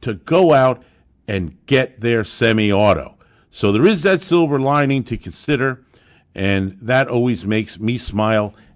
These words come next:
and I hope it makes you smile as well. And come November, when the red wave hits and the House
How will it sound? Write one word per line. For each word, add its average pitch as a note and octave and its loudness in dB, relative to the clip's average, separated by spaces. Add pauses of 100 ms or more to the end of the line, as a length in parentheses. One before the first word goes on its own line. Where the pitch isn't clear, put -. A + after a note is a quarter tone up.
and G2+ -6
I G2 -4
hope G2+ -4
it F#2+ -12
makes F#2+ -8
you F#2+ -8
smile F2+ -8 (360)
as F2 -12
well. D#2+ -14 (500)
And F2 -10
come C#3 -2
November, B2 -2
when G2+ -4
the F#2 -2
red A2 0
wave A#2 -2
hits G#2 -4 (560)
and F2+ -8 (320)
the D#2+ -12 (1200)
House B2 -4